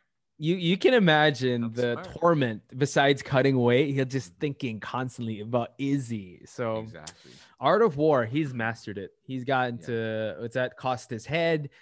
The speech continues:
Speaker 1: Now he's in John's head,
Speaker 2: <laughs>
Speaker 1: just r-, living rent free.
Speaker 2: Exactly. I love that saying, rent free. Living in
Speaker 1: Rent
Speaker 2: someone's
Speaker 1: free.
Speaker 2: head for, I love that. I
Speaker 1: That's a
Speaker 2: love that.
Speaker 1: great saying. So that's, uh, what we covered so far in this,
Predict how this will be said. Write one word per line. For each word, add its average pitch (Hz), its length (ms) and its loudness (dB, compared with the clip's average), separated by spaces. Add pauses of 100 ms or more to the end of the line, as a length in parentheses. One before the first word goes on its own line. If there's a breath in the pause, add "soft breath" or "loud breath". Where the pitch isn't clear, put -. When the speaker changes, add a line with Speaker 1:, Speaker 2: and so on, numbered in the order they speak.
(100)
Speaker 1:
Now 117 240 -4
he's 123 180 -2
in 117 140 -4
John's 110 360 -4
head, 95 220 -10
Speaker 2:
<laughs> - 0 -
Speaker 1:
just 113 240 -14
r-, 139 80 -4
living 202 480 2
rent 156 260 0
free. 104 380 -10
Speaker 2:
Exactly. 87 760 -12 (460)
I 104 80 -12
love 120 240 -8
that 113 200 -14
saying, 85 400 -20
rent 85 200 -16 (160)
free. 85 220 -20 (140)
Living 92 240 -20
in 117 60 -10
Speaker 1:
Rent 90 100 -10
Speaker 2:
someone's 82 220 -18
Speaker 1:
free. 85 60 -20
Speaker 2:
head 76 140 -20
for, - 180 -20
I 92 60 -18
love 80 300 -18
that. 57 160 -20
I - 420 -20
Speaker 1:
That's - 160 -20
a 120 40 -14
Speaker 2:
love 107 60 -18
that. 101 60 -16
Speaker 1:
great 85 220 -14
saying. 67 320 -16 (500 loud breath)
So 208 380 -2
that's, 165 560 -2
uh, 156 320 6
what 143 300 4
we 143 260 4
covered 139 480 0
so 147 240 2
far 135 380 2
in 131 160 -4
this, 123 240 -8